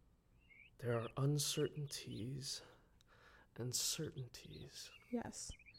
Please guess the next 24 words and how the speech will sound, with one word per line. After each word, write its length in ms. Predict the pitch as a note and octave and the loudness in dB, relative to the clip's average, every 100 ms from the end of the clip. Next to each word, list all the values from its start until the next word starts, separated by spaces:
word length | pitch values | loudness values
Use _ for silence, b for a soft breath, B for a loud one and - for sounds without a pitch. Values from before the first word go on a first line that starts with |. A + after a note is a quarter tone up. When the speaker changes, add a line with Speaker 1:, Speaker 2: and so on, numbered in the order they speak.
| - - - - | -20 -16 -14 2
Speaker 2:
And 100 | G#3+ | 8
your 120 | G#3+ A#3 | 10 8
problem 600 | - G3 F#3+ G3 A3 A3 | 8 8 8 8 8 6
is 140 | F#3+ | 6
mistaking 560 | G3 - G3+ G3 F#3+ F#3 | 4 6 4 6 6 8
one 200 | F3+ F3 | 8 6
for 120 | G3 | 6
the 120 | F#3+ | 4
other. 360 | A#3+ G3+ G3 - - - - - - - - - - - | 2 0 0 -2 -10 -20 -20 -20 -20 -20 -20 -20 -20 -6
Speaker 1:
I 140 | B2+ C3+ | 2 6
should 380 | - - C3+ B2+ | 6 6 8 8
have 160 | G#2+ C#3+ | 8 8
inversed 680 | C3+ D3 C#3 B2+ A#2 - | 8 10 10 8 6 2
the 120 | A#2+ - | -2 2
obvious, 800 | B2 B2 A#2 A#2+ A#2 A#2 - - - B B B B B B | 6 6 4 2 2 2 0 -2 -6 B B B B B B
or 280 | C#3 C#3 C3+ | 12 12 12
inversed 640 | C3+ D3 D3+ C#3+ C3 - | 12 12 12 12 12 10
the 140 | C#3 C3 | 4 8
inverse, 520 | C#3 D3 C3 A#2 A2 - | 10 10 10 6 6 0
because 380 | B2 - C3+ | 0 4 6
it 80 | B2+ - A2+ | 6 4 8
wasn't 320 | C#3 C3+ C3+ | 8 8 6
obvious. 640 | B2 A2 - A#2 - - - - - - - - - - - - - | 2 0 0 -2 0 -2 -4 -12 -20 -8 -8 -6 -12 -14 -20 -20 2
Speaker 2:
Mark, 280 | A#3 G3+ - | 6 6 4